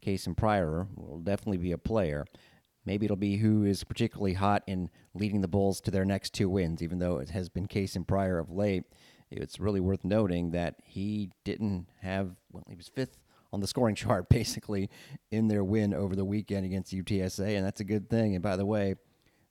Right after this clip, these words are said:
they beat a team, the Roadrunners, eighty-nine seventy-two, that was forcing F A U and Memphis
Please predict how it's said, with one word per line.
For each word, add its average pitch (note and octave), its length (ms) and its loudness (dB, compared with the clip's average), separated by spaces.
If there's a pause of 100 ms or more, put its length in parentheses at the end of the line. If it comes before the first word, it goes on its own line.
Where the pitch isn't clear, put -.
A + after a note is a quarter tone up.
they G2 100 0
beat G2 220 0
a F#2+ 60 0
team, A2 340 2
the G2 80 2
Roadrunners, G2 600 2
eighty-nine G2 460 -2
seventy-two, F#2+ 760 -2
that E2+ 180 -4
was F2 300 -6 (220)
forcing A2+ 440 2
F A2+ 240 0
A G#2+ 120 4
U G#2 360 4
and G2 220 -2
Memphis G2+ 560 0